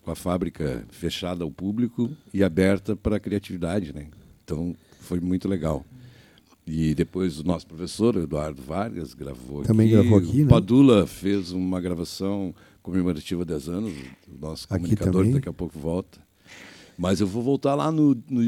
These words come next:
Speaker 1: no Dionísio, cara. Ontem, ah, observando de longe, assim, ou-, ouvindo, né, e tal, enquanto a gente trabalha. E,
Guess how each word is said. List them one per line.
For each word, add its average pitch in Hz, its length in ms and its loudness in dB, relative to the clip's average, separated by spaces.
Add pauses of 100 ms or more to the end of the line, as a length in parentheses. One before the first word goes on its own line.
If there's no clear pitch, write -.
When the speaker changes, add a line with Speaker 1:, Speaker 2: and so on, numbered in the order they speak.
Speaker 1:
no 113 180 0
Dionísio, 107 600 0
cara. 82 380 -6
Ontem, 98 560 0 (280)
ah, 82 440 0 (400)
observando 80 640 -4
de 67 160 -10
longe, 76 400 -4
assim, - 240 -12
ou-, 85 160 -6 (240)
ouvindo, 78 480 -8
né, 76 160 -12
e 76 60 -18
tal, 78 200 -12
enquanto 82 280 -12
a - 20 -10
gente 76 180 -10
trabalha. 78 460 -12 (1120)
E, 73 440 -4